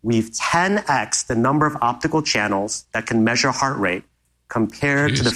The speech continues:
Speaker 1: first
Speaker 2: kidding.
Speaker 1: gen Pixel Watch. <laughs> So now your heart rate can be measured in multiple locations on your wrist for a more accurate reading.
Speaker 2: Hmm.
Speaker 1: And combined with an improved M L algorithm, Pixel Watch two produces up to forty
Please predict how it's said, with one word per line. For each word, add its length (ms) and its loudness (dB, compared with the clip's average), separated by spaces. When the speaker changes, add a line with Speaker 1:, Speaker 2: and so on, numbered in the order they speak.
Speaker 1:
first 200 2
Speaker 2:
kidding. 120 0
Speaker 1:
gen 220 0
Pixel 340 -2
Watch. 520 -2
<laughs> 40 -4
So 160 2
now 280 2
your 160 2
heart 260 0
rate 260 0
can 160 -2
be 140 2
measured 480 2
in 260 0
multiple 380 0
locations 580 0
on 240 0
your 140 2
wrist 400 0
for 160 2
a 60 4
more 320 4
accurate 560 0
reading. 340 0
Speaker 2:
Hmm. 260 0
Speaker 1:
And 140 -4
combined 600 2
with 120 0
an 80 2
improved 640 0
M 160 2
L 180 2
algorithm, 600 -2
Pixel 260 0
Watch 300 0
two 540 0
produces 580 2
up 200 -2
to 120 2
forty 800 0